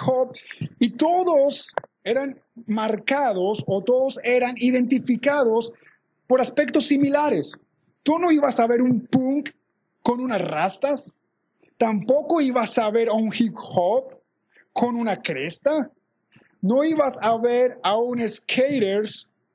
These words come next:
haciendo algo de reggae. Entonces, eran grupos que se identificaban por cosas similares. Compartían gustos, compartían aspectos que a todos les gustaban. Y todos eran amigos.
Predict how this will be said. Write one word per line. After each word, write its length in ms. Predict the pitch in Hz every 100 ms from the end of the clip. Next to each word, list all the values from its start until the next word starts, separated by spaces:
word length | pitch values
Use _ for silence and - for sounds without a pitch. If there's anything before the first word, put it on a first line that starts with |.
| _ _ _ _ _ _
haciendo 560 | 185 185 240 247 233 226
algo 640 | 196 247 269 190 202 208 202 202
de 140 | 185 196
reggae. 680 | 190 165 151 160 233 254 - _ _ _
Entonces, 680 | 214 226 320 330 285 277 269 -
eran 260 | 269 294
grupos 640 | 254 349 311 233 247 247 - -
que 120 | 247 233
se 100 | 262
identificaban 1200 | 254 247 247 - 226 233 269 262 208 208 226
por 260 | 220 214 208
cosas 500 | 247 247 208 202 - -
similares. 760 | - 208 220 247 277 156 - _ _
Compartían 640 | 254 247 233 240 294 262
gustos, 480 | 240 359 - 220 226
compartían 800 | - 226 226 214 277 262 214 226 185
aspectos 720 | - - 262 - 214 214 - - - _
que 100 | 226
a 120 | 226
todos 260 | 285 311 302
les 160 | 254
gustaban. 580 | 233 226 294 262 151 117 - - - _ - - _ -
Y 100 | 202
todos 260 | 240 240 220
eran 180 | 220 196
amigos. 520 | 196 226 156 127